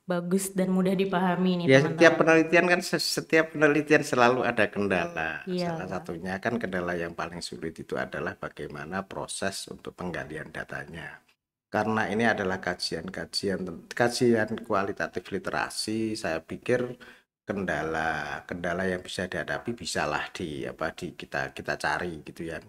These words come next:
Speaker 2: Karena berbasis bis-, berbasis big data ya, bisa kita cari. Cuma pada kendala-kendala biasanya penelitian field research itu kan yang sulit juga. Karena apa?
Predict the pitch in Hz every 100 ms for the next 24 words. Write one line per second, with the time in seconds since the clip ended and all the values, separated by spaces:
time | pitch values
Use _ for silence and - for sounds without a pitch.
0 | _ - 76 85 85 80 80 - - -
1 | - 92 - 101 - - _ - - 98
2 | 90 95 - 95 - 87 - 90 82 87
3 | - - _ _ _ - 80 - - 76
4 | - 69 67 - - - _ _ _ 120
5 | 113 104 101 104 107 107 101 104 104 98
6 | 110 123 110 92 92 110 117 113 104 98
7 | 95 113 107 - 107 95 - 107 - 117
8 | 110 98 120 120 113 95 - 98 98 -
9 | 92 - 101 71 - 76 92 113 - 92
10 | 92